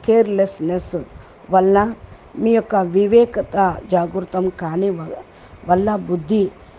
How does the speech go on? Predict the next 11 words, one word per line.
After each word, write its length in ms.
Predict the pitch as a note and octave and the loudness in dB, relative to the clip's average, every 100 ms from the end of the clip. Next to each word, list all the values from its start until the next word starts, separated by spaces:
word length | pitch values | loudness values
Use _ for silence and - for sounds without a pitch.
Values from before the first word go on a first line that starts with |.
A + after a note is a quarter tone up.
| - - | -20 -10
వివేకము 960 | F3 F#3 E3+ G#3+ A3+ A3+ A3+ G3+ G3 E3 - | -6 -4 0 2 4 2 0 -2 -2 -4 -8
క-, 60 | F#3+ | -12
ఆ, 380 | - F#3 F3+ | -8 -8 -8
జాగృతం 640 | E3+ E3+ F3 F#3+ G#3 G3 F#3+ | -2 0 0 -2 -2 -2 -4
కాని 400 | F#3+ E3+ F3+ F#3+ F#3+ - | -4 -6 -4 -4 -6 -16
కారణం 460 | G3+ F3+ F#3 G3 G3 | -10 -4 -2 -2 -2
వల్ల 340 | G3+ G#3 G#3 - - - - - - G#3 | -2 -2 -6 -10 -20 -20 -20 -20 -4 0
అజ్ఞానంలో 800 | G3+ C#4 B3 G3 F#3 F3+ F#3 F3+ | 2 2 2 0 0 0 0 0
ఉంటూ 380 | F3 F#3 A#3+ - - - - F#3 | 0 0 -2 -4 -16 -20 -20 -8
జన్మ 380 | D#3 C4 D#4 C4 | 2 6 6 4
మరణ 460 | E3+ E3+ G3 G#3+ | 2 -2 0 -2